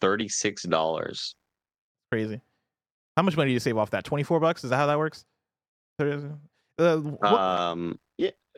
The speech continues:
Speaker 2: Yeah,
Speaker 1: yeah.
Speaker 2: that's like twenty-four
Speaker 1: You
Speaker 2: bucks.
Speaker 1: nailed it.
Speaker 2: Yeah, if it's sixty,
Speaker 1: Great
Speaker 2: sixty
Speaker 1: job.
Speaker 2: bucks. Uh, listen, I'm a mathematician. Um,
Speaker 1: Mm-hmm.
Speaker 2: what can you do with twenty-four dollars? You can buy, like, a good, what, twelve McDoubles off of that.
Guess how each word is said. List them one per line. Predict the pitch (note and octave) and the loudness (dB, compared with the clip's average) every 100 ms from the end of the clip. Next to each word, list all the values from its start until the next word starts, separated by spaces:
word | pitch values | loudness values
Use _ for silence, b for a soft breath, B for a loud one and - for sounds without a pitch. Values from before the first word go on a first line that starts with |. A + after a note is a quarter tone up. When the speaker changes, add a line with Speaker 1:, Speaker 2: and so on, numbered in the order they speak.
| _ | _
Speaker 2:
Yeah, | E4 F#4+ | 2 4
Speaker 1:
yeah. | |
Speaker 2:
that's | F4+ F4+ | 4 2
like | - | 4
twenty-four | B3 A3 | 4 6
Speaker 1:
You | - | 6
Speaker 2:
bucks. | - | 6
Speaker 1:
nailed | C#3+ | 4
it. | F3+ | 4
Speaker 2:
Yeah, | D3+ | 4
if | C#3+ | 4
it's | C#3+ | -2
sixty, | C#3 - | -6 -8
Speaker 1:
Great | C#3 B2 | -2 0
Speaker 2:
sixty | C3 | 2
Speaker 1:
job. | C3 | 2
Speaker 2:
bucks. | C3+ D3+ b b b - | 2 -2 b b b 2
Uh, | D3+ | 4
listen, | B2 A#2 | 4 0
I'm | A#2+ | 0
a | C#3+ | 2
mathematician. | B2 B2 A2 G#2+ - G#2+ b b b _ | 2 2 -2 -2 -4 -8 b b b _
Um, | C#3 | 4
Speaker 1:
Mm-hmm. | C3+ B2 G#2+ G2+ A2 C#3 D3 _ | 6 4 2 0 0 -2 -4 _
Speaker 2:
what | F3+ | 0
can | B3+ | 4
you | |
do | F#3 | 4
with | D#3+ | 4
twenty-four | - C3 - A2+ | 2 -2 0 0
dollars? | G2 G#2 | 2 0
You | B2+ | 0
can | G#3+ | 4
buy, | F3+ D3+ D#3 b b _ _ _ _ D3 | 4 4 0 b b _ _ _ _ 2
like, | B2+ G#2+ - - _ _ D3 | 2 2 -6 -20 _ _ 0
a | |
good, | D3+ - F3 D3 B2+ B2+ - | 0 2 4 4 2 -6 -2
what, | B2+ G2 | 0 0
twelve | - D3 C3+ | 2 4 4
McDoubles | C3+ B2 C3 C#3+ C#3 - | 2 2 4 2 0 2
off | C3+ C3 | 2 4
of | C3+ | 2
that. | C3+ - | 2 2